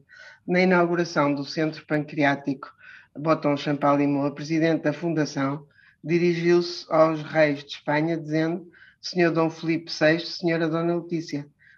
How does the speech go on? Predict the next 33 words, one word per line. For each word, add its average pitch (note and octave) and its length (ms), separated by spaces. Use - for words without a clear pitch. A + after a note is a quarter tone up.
Podia D3 260
ter D3 180
acrescentado C#3 640
majestades, C#3+ 640
mas C#3+ 180
como D3+ 200
não D3 180
usou C#3 280
também C3 460
o D3+ 100
vocativo D3 540
de - 100
excelência C#3+ 520
para C3+ 200
o C3 40
Presidente C#3 520
da C#3+ 80
República, D3+ 800
eh, - 400
acho - 280
que - 80
agiu D3 520
corretamente, C#3 840
porque D3+ 200
há D3 60
uma C#3+ 160
tendência C3+ 540
atual C3 440
de C3 340
simplificar C3+ 800
estas C3+ 320
fórmulas C3 460
protocolares. C3 720